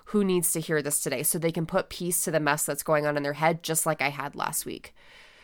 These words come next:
So with that, I'm going to talk on some things that personally helped me and drive home some points, some pieces of advice.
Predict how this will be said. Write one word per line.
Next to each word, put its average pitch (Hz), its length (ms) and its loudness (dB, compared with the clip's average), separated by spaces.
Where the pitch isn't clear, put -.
So 214 140 4
with 196 140 2
that, 208 400 6
I'm 185 340 4
going 185 340 2
to 180 120 -8
talk 165 320 2
on 185 160 2
some 165 180 0
things 165 380 -2
that 151 200 2
personally 175 420 -2
helped 165 360 -4
me 165 340 -4
and 180 220 6
drive 165 400 4
home 180 260 0
some 170 240 -2
points, 185 400 0
some 165 260 0
pieces 170 400 -4
of 170 120 -2
advice. 160 580 -2